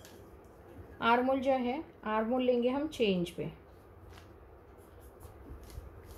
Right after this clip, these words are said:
यहाँ से यहाँ तक पाँच इंच लिया है तो यहाँ पे भी हमें पाँच इंच लेना है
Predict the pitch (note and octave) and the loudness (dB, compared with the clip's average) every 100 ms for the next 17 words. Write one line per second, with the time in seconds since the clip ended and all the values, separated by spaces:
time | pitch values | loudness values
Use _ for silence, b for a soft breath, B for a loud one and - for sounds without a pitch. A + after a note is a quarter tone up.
0 | - - - - - - B B - A3 | -14 -14 -16 -18 -18 -16 B B -4 2
1 | G#3+ B3+ C4 C4 A#3 A#3 A3+ - A#3+ B3 | 6 6 6 4 4 2 0 2 2 2
2 | B3 B3 A#3+ A#3+ A#3+ B3+ A#3+ G3+ F#3 F#3 | 2 0 6 6 6 4 6 6 4 2
3 | G3 B3+ B3 A#3 A#3+ A3+ A3+ A3+ G#3+ A3 | 2 4 2 2 2 0 2 0 0 0
4 | G#3+ G#3+ A3+ | 0 0 -2